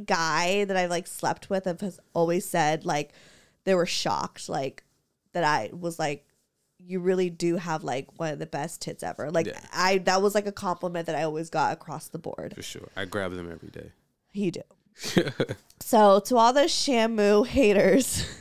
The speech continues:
Speaker 1: <laughs> just know, under this hoodie are a great set of tits that you will
Speaker 2: Amazing.
Speaker 1: never get to experience. But I know that they, if they, if they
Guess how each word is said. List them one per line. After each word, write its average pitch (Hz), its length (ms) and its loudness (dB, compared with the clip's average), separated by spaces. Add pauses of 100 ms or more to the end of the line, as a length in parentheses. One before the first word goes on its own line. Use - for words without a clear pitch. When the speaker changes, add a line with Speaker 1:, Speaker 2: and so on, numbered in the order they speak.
(240)
Speaker 1:
<laughs> - 400 -20
just 233 320 2
know, 208 520 6 (440)
under 202 680 4 (340)
this 208 260 2
hoodie 233 500 2 (960)
are 185 140 4
a 185 60 2
great 185 420 0
set 180 220 0
of 175 140 0
tits 165 420 0
that - 240 0
you 190 120 0
will 180 140 2
Speaker 2:
Amazing. 170 240 -6
Speaker 1:
never 170 480 2
get 165 340 -2
to 156 400 -2
experience. - 1200 -10 (600)
But 208 100 2
I 214 100 4
know 214 200 4
that 240 100 2
they, 226 180 4
if 208 160 0
they, 247 160 4 (240)
if 226 160 2
they 302 160 4